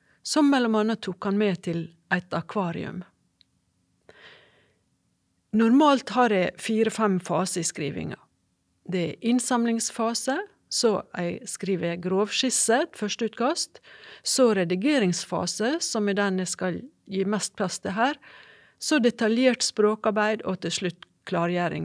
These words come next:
for å sende inn. Den første fasen,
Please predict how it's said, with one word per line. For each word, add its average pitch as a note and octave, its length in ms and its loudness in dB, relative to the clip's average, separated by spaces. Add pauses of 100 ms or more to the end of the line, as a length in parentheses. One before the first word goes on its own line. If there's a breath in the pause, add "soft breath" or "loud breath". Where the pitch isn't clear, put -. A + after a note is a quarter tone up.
for E3 320 -6
å F3+ 160 -6
sende D#3 380 -2 (100)
inn. D#3 220 -10 (1900 soft breath)
Den G#3+ 160 4
første - 400 2
fasen, F3 640 0